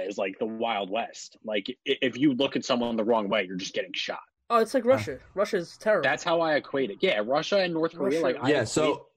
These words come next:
Speaker 3: so
Speaker 1: I
Speaker 3: it
Speaker 1: equate
Speaker 3: was
Speaker 1: those places to the Wild West.
Speaker 3: the surgery he got was heart surgery. Um,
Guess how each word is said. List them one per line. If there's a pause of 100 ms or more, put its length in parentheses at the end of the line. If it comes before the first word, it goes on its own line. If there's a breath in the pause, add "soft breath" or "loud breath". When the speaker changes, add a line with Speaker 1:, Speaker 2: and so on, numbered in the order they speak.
(100)
Speaker 3:
so
Speaker 1:
I
Speaker 3:
it
Speaker 1:
equate
Speaker 3:
was
Speaker 1:
those
places
to
the
Wild
West. (480)
Speaker 3:
the
surgery
he
got
was
heart
surgery. (280)
Um,